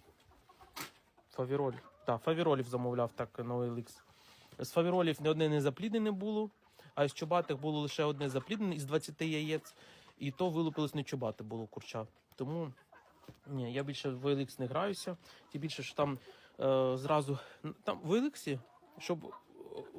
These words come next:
ну, якось, е, плюс-мінус попастись на відповідального продавця, то треба, це треба вже інкубаційні яйця дивитись, е, від, е, <laughs> ста гривень, ну, більше сімдесяти, вісімдесяти.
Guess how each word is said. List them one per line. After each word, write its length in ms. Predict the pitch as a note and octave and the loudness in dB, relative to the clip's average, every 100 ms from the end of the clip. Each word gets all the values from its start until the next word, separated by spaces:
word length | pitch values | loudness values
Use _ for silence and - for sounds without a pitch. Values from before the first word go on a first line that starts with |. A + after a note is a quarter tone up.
| - | -2
ну, 180 | A3 F#3+ | 0 0
якось, 400 | F3+ F3+ - E3+ | 0 -4 -4 -2
е, 180 | D#3+ D#3 | -2 -2
плюс-мінус 600 | F#3 F3 G#3 F#3+ C#3+ C3 | -6 -6 -2 0 0 -4
попастись 680 | - C#3+ D3 C#3 - B2 - | -8 -4 -2 -2 -4 -10 -6
на 120 | C3+ | -6
відповідального 540 | C3 - C#3 C#3+ D3 C#3 | -6 -4 -2 0 0 -2
продавця, 380 | - C3+ - A3 | -4 -4 -2 -4
то 100 | D3 | -4
треба, 280 | - D#3 | -4 -6
це 140 | D3 C#3+ | -8 -4
треба 240 | D#3+ D3 | -2 -2
вже 120 | C#3 | -2
інкубаційні 520 | C#3+ C#3 C#3 - D#3+ F#3 | -4 -2 -6 -4 -4 -4
яйця 260 | G#3+ E3 | -4 -4
дивитись, 440 | C3 C#3 F3 D3 - - - - | -4 -4 -4 -8 -12 -18 -18 -4
е, 280 | C3 B2+ B2+ | 2 4 4
від, 360 | B2+ F3 D3 D#3+ | 2 -2 0 4
е, 440 | D#3 D3+ C#3+ C#3+ - - - - | 6 6 6 4 0 -12 -20 -6
<laughs> 160 | D#3 - | -6 -6
ста 260 | - F3 | 4 6
гривень, 600 | D3 D#3 D3 E3 D#3 F3 - - - | 6 2 2 2 0 0 -4 -10 -2
ну, 160 | F3 | -2
більше 520 | C#3+ C#3+ F#3 - E3+ D3+ | 0 -2 -4 0 0 0
сімдесяти, 720 | - D#3+ D3+ C3+ B2 - C3 | -2 0 0 0 -4 -6 -6
вісімдесяти. 640 | C3+ D3+ D3 C3 A#2 B2+ | -6 -6 -6 -6 -6 -8